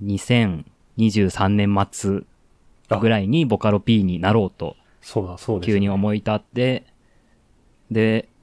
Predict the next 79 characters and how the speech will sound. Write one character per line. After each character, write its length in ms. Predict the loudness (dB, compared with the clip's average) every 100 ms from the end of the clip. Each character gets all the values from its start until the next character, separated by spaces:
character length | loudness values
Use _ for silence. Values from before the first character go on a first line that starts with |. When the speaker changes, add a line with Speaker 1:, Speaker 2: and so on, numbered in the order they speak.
| _ _ _ _ _ _ _ -6
Speaker 1:
ま 100 | -4
あ、 40 |
そ 140 | 0 2
れ 80 |
ま 100 | 4
で 80 | 4
も 100 | 2
一 200 | 0 0
応 240 | 2 0 -2
楽 240 | -4 -6 -6
器 140 | -6 0
を 100 | 0
や 80 | 0
っ 40 |
た 220 | -2 0
り 80 | 0
は 100 | -2
し 80 | -6
て 80 | -8
た 120 | -8
の 100 | -8
で、 220 | -8 -8 -10 _ _ _ -20 _
あ 140 | -12 -10
の 480 | -8 -10 -10 -12 -16 -4
ー、 40 |
ま 60 | -2
あ、 20 | -2 -6
ダ 160 | 0 2
ウ？ 160 | 2 -2
デ 140 | -2 2
ィ 80 | 4
ー 100 | 2
エ 40 |
ー 20 |
ダ 100 | 2
ブ 100 | 0
リ 120 | 0
ュ 20 | -4
ー 20 |
っ 40 |
て 200 | _ -10
い 140 | -8 -8
う、 100 | -4
Speaker 2:
う 60 | -2
ん、 40 |
Speaker 1:
そ 60 | -2
の、 160 | -6
Speaker 2:
う 40 | -8
ん。 120 | -12 _ _ _ _ _ _ _ _ _
Speaker 1:
家 200 | -2 0
で 160 | 0 -2
音 120 | -2 -4
楽、 220 | -6 -6
デ 100 | -4
ィ 20 |
ー 40 |
テ 100 | 0
ィ 20 | 0
ー 20 |
エ 40 |
ム 200 | 0 -4 -10 -6
を 180 | -2 -2
す 180 | -2
る 100 | -4 -2
た 140 | 0
め 140 | 0
の 180 | 0 0
ソ 120 | -2 -4
フ 100 | -2
ト 100 | 0
は 40 |
持 120 | 0
っ 20 |
て 180 | -6 -10
た 140 | -10 -10
ん 120 | -12
だ 100 | -14
け 140 | -6
ど、 200 | -2 -2